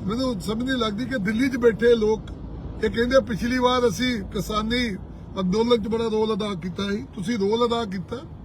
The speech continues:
ਤੁਸੀਂ ਬੀਜੇਪੀ ਦੇ ਲੀਡਰ ਹੋ ਇਸ ਵੇਲੇ, ਤੁਹਾਡੇ ਬਾਰੇ ਆਮ ਅਫਵਾਹਾਂ ਹੈ ਕਿ ਤੁਸੀਂ ਅਮਿਤ ਸ਼ਾਹ ਜੀ ਦੇ ਏਜੰਟ ਜੇ ਬਹੁਤ ਵੱਡੇ।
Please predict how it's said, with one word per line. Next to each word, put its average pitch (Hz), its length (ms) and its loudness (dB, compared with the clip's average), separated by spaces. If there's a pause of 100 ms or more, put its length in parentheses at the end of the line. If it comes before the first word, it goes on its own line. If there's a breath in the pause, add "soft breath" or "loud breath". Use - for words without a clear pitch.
(480)
ਤੁਸੀਂ 185 180 0
ਬੀਜੇਪੀ 214 380 2
ਦੇ 247 140 4
ਲੀਡਰ 247 280 0
ਹੋ 254 140 6
ਇਸ 175 120 -2
ਵੇਲੇ, 170 200 2 (580)
ਤੁਹਾਡੇ 202 220 2
ਬਾਰੇ 240 220 4
ਆਮ 247 300 4
ਅਫਵਾਹਾਂ 240 500 4
ਹੈ 220 100 -4 (400)
ਕਿ 240 100 6
ਤੁਸੀਂ 233 480 2 (240)
ਅਮਿਤ 226 200 0
ਸ਼ਾਹ 247 240 4
ਜੀ 247 100 2
ਦੇ 240 200 8
ਏਜੰਟ 233 280 4
ਜੇ 220 140 2
ਬਹੁਤ 214 260 2
ਵੱਡੇ। 190 340 2